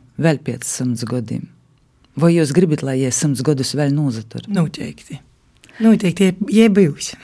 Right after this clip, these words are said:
Speaker 2: <laughs> Jeb byus. Ā, un es gribu tādu, lai, jā, tāda būtu ģimnazija, kot, ā, iz kurīņa grib atsagrīstīs. Lai, mm, lai absolventu vakar ir pilni, lai, nu,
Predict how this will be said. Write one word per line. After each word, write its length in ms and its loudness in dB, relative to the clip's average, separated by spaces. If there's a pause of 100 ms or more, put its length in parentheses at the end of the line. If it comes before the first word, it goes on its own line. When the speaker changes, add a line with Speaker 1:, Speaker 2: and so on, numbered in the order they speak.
(100)
Speaker 2:
<laughs> 80 2 (640)
Jeb 240 4
byus. 460 2 (580)
Ā, 320 2
un 160 4
es 160 2
gribu 240 0
tādu, 460 0
lai, 160 -2 (420)
jā, 140 2 (100)
tāda 320 -2
būtu 240 2
ģimnazija, 640 6 (720)
kot, 400 2
ā, 240 6
iz 140 0
kurīņa 260 6
grib 160 0
atsagrīstīs. 840 -4 (680)
Lai, 480 2
mm, 960 -6
lai 160 4
absolventu 480 0
vakar 240 -2
ir 160 -4
pilni, 400 2 (800)
lai, 520 2 (360)
nu, 200 2